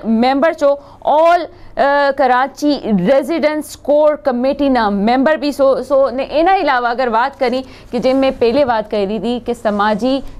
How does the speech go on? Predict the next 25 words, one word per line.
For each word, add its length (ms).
ને 80
સકાફતી 680
ચીજોમાં 640
તમે 320
જોવો 260
છો 120
તો 140
બહુ 180
ખદમાત 480
છે 180
ને 60
અમારી 360
ખુશકિસ્મતી 920
કે 80
આજ 360
મનની 640
વાતમાં 580
ઝુહેબ 380
સાહબ 480
હમારા 320
સાથ 300
છે. 180
અસલામ 480
અલૈકુમ 320
સર. 220